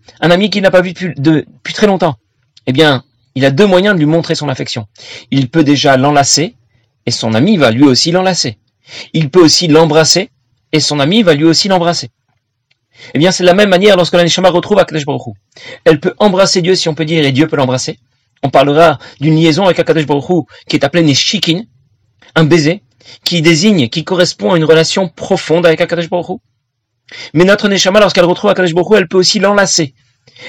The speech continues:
Elle peut enlacer Akadosh Baruch Hu et Dieu peut l'enlacer.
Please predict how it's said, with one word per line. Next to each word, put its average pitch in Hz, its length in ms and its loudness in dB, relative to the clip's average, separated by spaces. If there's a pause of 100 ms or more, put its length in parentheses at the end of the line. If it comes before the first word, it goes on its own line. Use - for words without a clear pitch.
Elle 165 120 4
peut 185 120 0
enlacer 190 360 2
Akadosh 190 340 0
Baruch 185 260 -4
Hu 220 120 2
et 180 40 0
Dieu 190 160 0
peut 190 100 0
l'enlacer. 190 480 0